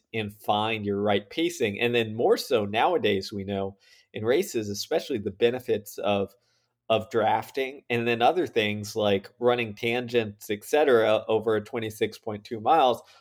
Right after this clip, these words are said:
all of that stuff adds up a ton.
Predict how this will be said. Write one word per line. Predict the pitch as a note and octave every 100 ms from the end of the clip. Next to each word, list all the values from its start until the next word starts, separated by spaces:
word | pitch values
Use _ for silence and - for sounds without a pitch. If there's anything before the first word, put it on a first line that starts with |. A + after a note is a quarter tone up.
| _ -
all | C3 F#3+
of | D#3
that | C#3 -
stuff | - - A2+ -
adds | A2+ A2 G#2
up | A2+ A2+ - _ -
a | G#2
ton. | - A#2 A2+